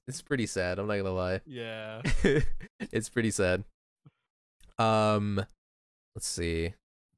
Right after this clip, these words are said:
Speaker 1: We have to talk about him. Sophie and Cecile. So Sophie is the house mother, and
Speaker 2: Yep.
Speaker 1: Cecile's the teacher.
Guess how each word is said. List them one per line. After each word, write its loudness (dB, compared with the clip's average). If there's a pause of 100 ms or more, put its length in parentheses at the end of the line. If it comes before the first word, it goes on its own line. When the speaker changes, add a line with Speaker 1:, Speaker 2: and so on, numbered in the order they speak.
(460)
Speaker 1:
We -8
have -8
to -20 (100)
talk -8
about -12
him. -2 (340)
Sophie 2
and 0
Cecile. 0 (300)
So 2
Sophie 2
is 4
the 0
house 0
mother, 2 (460)
and -2
Speaker 2:
Yep. -6
Speaker 1:
Cecile's -2
the -6
teacher. -4